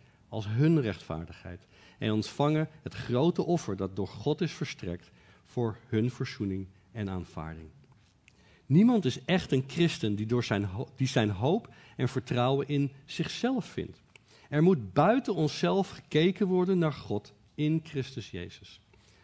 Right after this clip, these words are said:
Dit is absoluut essentieel.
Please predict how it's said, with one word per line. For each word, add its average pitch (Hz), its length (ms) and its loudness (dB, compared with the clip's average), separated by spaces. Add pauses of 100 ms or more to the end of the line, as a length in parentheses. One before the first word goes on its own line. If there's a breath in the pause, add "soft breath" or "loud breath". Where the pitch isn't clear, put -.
(160 soft breath)
Dit 160 380 0 (220 soft breath)
is 104 200 -6 (100)
absoluut 123 600 -4 (260)
essentieel. 90 720 -10